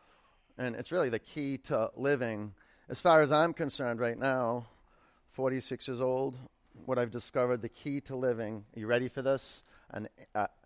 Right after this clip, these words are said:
from a forty-six-year-old. Robin, I don't know if this will satisfy you, but I think you'll agree with me.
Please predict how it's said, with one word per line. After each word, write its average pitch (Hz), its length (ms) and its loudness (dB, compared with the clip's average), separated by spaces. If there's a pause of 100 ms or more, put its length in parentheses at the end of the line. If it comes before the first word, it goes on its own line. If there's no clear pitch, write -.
(320)
from - 160 -4
a 104 60 0
forty-six-year-old. 113 1120 0
Robin, 127 320 6
I 127 80 4
don't 135 100 0
know 131 100 2
if 123 80 -4
this - 180 -6
will 117 60 -4
satisfy 117 680 4
you, 101 280 -4
but 135 80 2
I 147 80 8
think 190 240 -2
you'll 185 140 2
agree 160 240 0
with 151 180 0
me. 113 260 -10